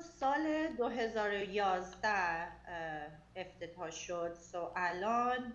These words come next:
تقریباً almost، الان یازده سال شد دیگه آقا سپربند. اپریل شد انیورسری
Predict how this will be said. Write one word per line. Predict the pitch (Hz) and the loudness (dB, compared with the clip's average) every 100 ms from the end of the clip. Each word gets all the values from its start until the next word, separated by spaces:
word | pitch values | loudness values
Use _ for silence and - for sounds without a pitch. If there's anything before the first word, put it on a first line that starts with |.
| - | -4
تقریباً | 190 185 196 208 226 | 0 0 0 -2 0
almost، | 269 247 262 269 208 - | 0 -2 -4 -6 -6 -2
الان | 202 196 247 | 0 0 0
یازده | 285 208 208 220 240 - | 2 2 2 0 0 -4
سال | 285 | -6
شد | - 320 330 | -4 -6 -6
دیگه | 247 202 | -8 -4
آقا | 190 247 | -4 -4
سپربند. | 269 202 180 165 170 - | -6 -4 -2 -2 -2 0
اپریل | 226 233 - 277 294 - | 0 0 0 2 2 0
شد | 254 247 233 202 | -2 -2 -2 -4
انیورسری | 196 196 185 196 - 220 220 240 | -2 -2 -2 -4 -4 -2 0 2